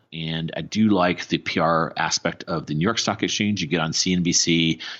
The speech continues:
you get to ring the bell. You're right there in New York. Nasdaq, you just go and press a button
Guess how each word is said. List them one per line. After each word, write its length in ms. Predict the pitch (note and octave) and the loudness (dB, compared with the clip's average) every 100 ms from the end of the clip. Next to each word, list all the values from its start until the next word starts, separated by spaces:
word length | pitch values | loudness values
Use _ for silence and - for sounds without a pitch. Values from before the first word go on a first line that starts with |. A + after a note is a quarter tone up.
| - | -6
you 100 | F2 | -4
get 100 | D#2 | -2
to 80 | E2+ | 0
ring 180 | E2+ | 0
the 80 | E2+ | 0
bell. 580 | E2 D#2+ D#2+ D#2 D2+ - | 0 2 4 2 0 -4
You're 100 | C#2+ | -8
right 240 | C#2+ D#2 D#2 | -4 -4 -2
there 160 | D#2+ | -2
in 60 | D2 | -2
New 60 | D2 | -2
York. 280 | D2 C#2 | -2 -2
Nasdaq, 580 | - F2 F#2+ D#2 E2 D#2+ | 0 0 2 2 2 0
you 80 | E2+ | -4
just 180 | D2+ - | -4 0
go 120 | D#2+ | 0
and 120 | D2 | -2
press 200 | - - | -2 -2
a 40 | - | 0
button 380 | - C2 C#2 | 0 0 -2